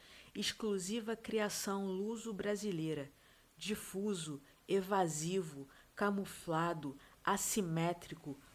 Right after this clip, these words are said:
mascarado, porém tão implacável e persistente que está liquidando os homens e mulheres de ascendência africana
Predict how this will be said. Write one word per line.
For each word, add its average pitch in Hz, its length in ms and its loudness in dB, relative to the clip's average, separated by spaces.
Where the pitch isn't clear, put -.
mascarado, 165 960 4
porém 202 320 4
tão 254 340 4
implacável 202 840 4
e 175 80 0
persistente 202 920 -2
que - 100 -8
está 190 300 0
liquidando 165 720 -2
os 151 240 -4
homens 233 420 -2
e 220 60 0
mulheres 160 580 0
de 165 100 -2
ascendência 160 640 -4
africana 185 760 0